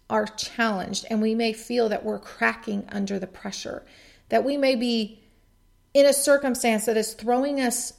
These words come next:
for a loop to the point that we have difficulty hanging on to these ideas,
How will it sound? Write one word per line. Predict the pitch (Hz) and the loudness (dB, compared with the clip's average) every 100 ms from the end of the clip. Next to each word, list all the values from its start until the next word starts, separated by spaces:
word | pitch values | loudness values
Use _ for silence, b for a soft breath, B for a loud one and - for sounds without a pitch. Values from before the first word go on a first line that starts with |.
| - | -8
for | - 240 | 2 2
a | 226 | 4
loop | 214 262 233 - - | 2 0 0 -4 -14
to | - | -6
the | 226 | -6
point | 220 247 247 226 | -4 2 2 2
that | 208 | -2
we | 233 233 | -2 -2
have | 202 220 185 | 0 -2 -2
difficulty | 220 233 - 220 214 | -4 -4 -4 -4 -4
hanging | 196 226 208 196 | -8 -4 -4 -2
on | 190 185 | -4 -6
to | 185 | -6
these | 190 185 | -6 -6
ideas, | 190 190 190 196 196 190 - | -6 -6 -4 -2 -2 -4 -8